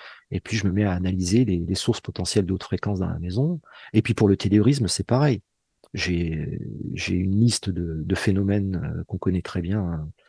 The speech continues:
en géobiologie et puis j'analyse tout. Je fais phénomène par phénomène et si, euh,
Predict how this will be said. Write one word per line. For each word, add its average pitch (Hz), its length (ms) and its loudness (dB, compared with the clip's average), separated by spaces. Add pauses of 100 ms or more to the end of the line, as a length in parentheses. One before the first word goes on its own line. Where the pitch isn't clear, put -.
(260)
en 95 100 -4
géobiologie 90 640 0
et - 80 2
puis - 140 -8
j'analyse 90 440 -2
tout. 156 220 -8 (500)
Je - 100 -10
fais 95 260 2
phénomène 107 420 4
par 104 140 0
phénomène 104 420 2
et 85 80 -2
si, 107 340 2
euh, 87 100 2